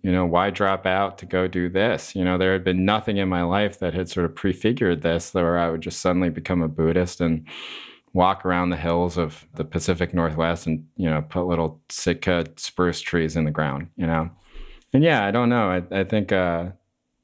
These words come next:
wh-, when you have those types of intense moments, like, investigating them, figuring it out, I don't know. I think it's good. And I think that part of that for me at the time was, like, it's, like, a weird way of, like, kinda, like, figuring out what Asianness is, <laughs> you know?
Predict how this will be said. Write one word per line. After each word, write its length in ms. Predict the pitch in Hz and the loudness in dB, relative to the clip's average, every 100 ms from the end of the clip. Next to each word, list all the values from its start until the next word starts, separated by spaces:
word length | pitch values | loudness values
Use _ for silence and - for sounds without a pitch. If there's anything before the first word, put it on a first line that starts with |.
| - | -12
wh-, 380 | 92 98 107 104 | -6 0 2 2
when 140 | 101 | 2
you 100 | 107 | 4
have 200 | 107 113 | 4 2
those 160 | 113 - | 0 0
types 220 | 101 - | -4 -4
of 100 | 87 | -4
intense 420 | 90 92 95 87 | -2 0 0 0
moments, 480 | 90 90 98 87 - | 0 2 2 0 -2
like, 140 | 82 | -4
investigating 800 | 85 80 87 82 92 90 87 92 | -2 0 0 -2 -2 0 2 2
them, 340 | 95 98 95 95 - _ | 2 0 -2 -8 -18 _
figuring 380 | 92 87 87 | -2 0 2
it 80 | 82 | 2
out, 400 | 80 85 101 - _ _ _ _ _ _ _ | 2 2 0 -4 _ _ _ _ _ _ _
I 80 | 95 | 0
don't 160 | 92 90 | 2 2
know. 220 | 90 82 | 2 0
I 100 | 82 | -2
think 200 | - 90 | -4 -4
it's 140 | 87 | -6
good. 200 | - 110 | 0 2
And 100 | 90 | 2
I 60 | 82 | 0
think 240 | - 90 | -2 -4
that 160 | 90 82 | -2 -2
part 240 | 104 110 | 0 2
of 80 | 113 | 2
that 180 | 95 90 | 0 -2
for 140 | - | -2
me 260 | 90 92 92 | 0 2 2
at 140 | 85 | 0
the 80 | - | -4
time 340 | - 92 92 92 | -4 0 2 0
was, 220 | 76 78 | -2 -2
like, 280 | 78 76 - _ _ _ _ | -2 -4 -14 _ _ _ _
it's, 80 | - | -4
like, 100 | - | 0
a 80 | 107 | 2
weird 320 | 82 95 117 | 2 2 2
way 200 | 95 98 | 4 2
of, 120 | 98 | 2
like, 180 | 92 76 | 0 -2
kinda, 260 | 92 92 95 | 0 0 2
like, 240 | 82 78 _ _ - | 0 -4 _ _ -14
figuring 360 | - 92 95 | -4 0 2
out 140 | 90 85 | 2 0
what 120 | 78 | -2
Asianness 640 | 76 87 98 98 104 101 110 | 0 0 0 2 0 0 0
is, 180 | 113 - _ | 0 -4 _
<laughs> 80 | - | 0
you 100 | 104 | 2
know? 340 | - - 143 | 4 2 0